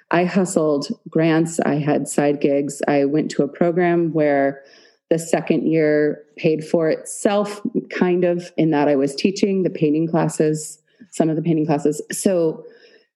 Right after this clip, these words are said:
yeah, I, I think that I, I advocate my students and that people who are interested in looking to grad student, grad programs, excuse me, really look for, you know, financially beneficial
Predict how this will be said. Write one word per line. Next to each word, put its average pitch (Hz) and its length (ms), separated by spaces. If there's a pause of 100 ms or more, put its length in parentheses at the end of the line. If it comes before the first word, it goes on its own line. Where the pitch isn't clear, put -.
(380)
yeah, 208 460
I, - 180
I 208 140
think 247 440
that - 420 (100)
I, 196 240 (1040)
I 196 80
advocate 220 520
my 185 140
students 190 800
and 175 160
that - 140
people 175 260
who 185 120
are 165 100
interested 165 560
in 151 320
looking 220 340
to 226 100
grad 226 320
student, 220 640
grad 208 340
programs, 214 540
excuse 208 260
me, 202 200 (260)
really 202 300
look 170 320
for, 147 920
you 156 140
know, 143 160
financially 143 640
beneficial 139 960